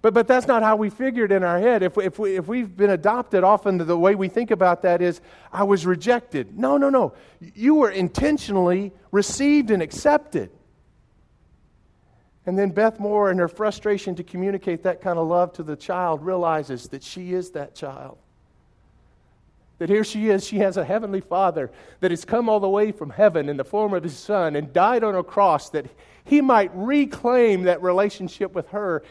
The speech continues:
And yet she spends most of her time not thinking about her adoption, but thinking about something that abused, something that rejected, something that bruised and broke the heart.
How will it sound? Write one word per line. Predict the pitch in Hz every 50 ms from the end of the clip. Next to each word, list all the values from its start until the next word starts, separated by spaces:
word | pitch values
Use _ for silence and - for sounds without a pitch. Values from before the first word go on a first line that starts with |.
| - - - - 208
And | 208 208 208
yet | 214 220 202
she | 214 - - 247 254
spends | - - - 247 226 202 160 185
most | 208 226 254 262 262 -
of | 247 214
her | 214 208
time | - 233 226 220 214 214 208 202 185
not | 190 220 269 285 247 - - -
thinking | 269 285 - 277 254 240
about | 226 202 208 196 190 190 175
her | 185 170 160
adoption, | 165 156 180 202 208 214 208 - - - 143 113 98 95 98 87 - _ _ _ _ _ _ _ _ _ -
but | 165 151 -
thinking | - 196 202 202 202 202 190 190
about | 170 180 175 175 180 175 -
something | - - 202 196 196 - 196 185 185
that | 170 160
abused, | 156 135 131 147 156 156 156 143 127 117 107 98 - - - _
something | _ - - 175 175 170 - 170 165 156
that | 143 143 131 131
rejected, | 127 123 113 104 110 120 131 123 - _ - 104 98 -
something | - - 156 156 - - 160 147 135 123
that | 120 113 - _ _ _ _ _ _ -
bruised | 117 101 123 139 165 175 175 170 160 151 135 - -
and | 110 107 101 92 _ _ _ _ _ _ _ _ _ _ _ _ _ _ _ _ _ _
broke | 110 120 143 160 160 160 160 - -
the | - 120
heart. | 110 - 117 101 98 90 - _ _